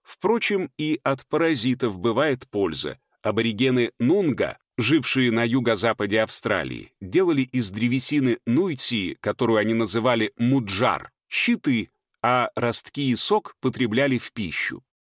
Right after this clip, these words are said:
Более того, поскольку корни нуйтии высасывают воду у всех окружающих растений,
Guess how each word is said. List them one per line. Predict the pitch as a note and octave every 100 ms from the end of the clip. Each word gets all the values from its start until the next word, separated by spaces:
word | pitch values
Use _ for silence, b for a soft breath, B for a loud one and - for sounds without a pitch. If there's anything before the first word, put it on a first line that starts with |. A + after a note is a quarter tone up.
| _ _ -
Более | F2+ A2+ B2 F#2 C#2
того, | D2+ C2 A1
поскольку | F#2 F#2 - C3+ - A#2+
корни | - D#3 C3 B2 -
нуйтии | A#2+ D3 D3+ B2+ - A2 G2
высасывают | G2 - A#2+ - A2 G#2+ G#2
воду | G#2 B2 D#3+ A2
у | - G2+
всех | - C#3+ -
окружающих | A2 A2+ G#2 B2+ A#2+ G2+ A2 -
растений, | A2+ - - G3 A2+